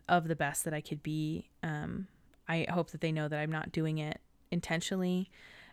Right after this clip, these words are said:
and I would just want nothing but love and joy for my kid, and hope that they can understand that I too am a human living for the first time, and I'm trying to learn everything. So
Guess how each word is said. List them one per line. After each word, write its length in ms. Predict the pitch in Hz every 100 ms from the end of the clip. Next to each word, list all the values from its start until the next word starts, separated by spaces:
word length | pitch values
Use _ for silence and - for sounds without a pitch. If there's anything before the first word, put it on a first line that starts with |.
| -
and 300 | 170 156 -
I 200 | 147 147
would 160 | 147
just 340 | - 151 - -
want 320 | 175 160 147 -
nothing 320 | 156 - 156
but 180 | - 156
love 320 | 151 151 160
and 160 | 160
joy 480 | 160 156 151 151 160
for 280 | 160 156 147
my 140 | 147 151
kid, 400 | - 156 156 175 - -
and 320 | 156 147 - -
hope 260 | 160 156 -
that 120 | 151
they 100 | 156
can 160 | 156 156
understand 440 | 147 143 156 143
that 100 | 147
I 160 | 143 147
too 220 | - 151
am 80 | 143
a 40 | 147
human 540 | - 156 151 147 156
living 340 | 175 156 143 151
for 100 | 156
the 60 |
first 260 | 160 156 -
time, 300 | 156 151 151
and 100 | 143
I'm 80 | 151
trying 220 | - 139
to 60 | 139
learn 240 | 143 139
everything. 460 | 139 160 - - 180
So 240 | - 147